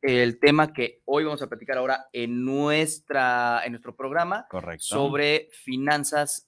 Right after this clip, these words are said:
Speaker 1: en pareja.
Speaker 2: Finanzas en pareja.
Speaker 1: Tema complicado, tema controversial.
Speaker 2: Controversial, es correcto.
Speaker 1: Tema donde los conflictos, eh, apechugan el pecho.
Speaker 2: <laughs>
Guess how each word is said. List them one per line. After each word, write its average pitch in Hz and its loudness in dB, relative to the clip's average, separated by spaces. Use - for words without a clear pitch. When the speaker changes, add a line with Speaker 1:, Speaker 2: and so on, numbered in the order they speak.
Speaker 1:
en 120 -6
pareja. 117 6
Speaker 2:
Finanzas 107 -8
en 101 -6
pareja. 85 -8
Speaker 1:
Tema 214 6
complicado, 180 -2
tema 156 2
controversial. 131 2
Speaker 2:
Controversial, 123 0
es 120 -6
correcto. 107 -6
Speaker 1:
Tema 160 6
donde 135 4
los 123 2
conflictos, 143 -6
eh, 113 -6
apechugan 135 -8
el 107 -8
pecho. 151 -8
Speaker 2:
<laughs> - -10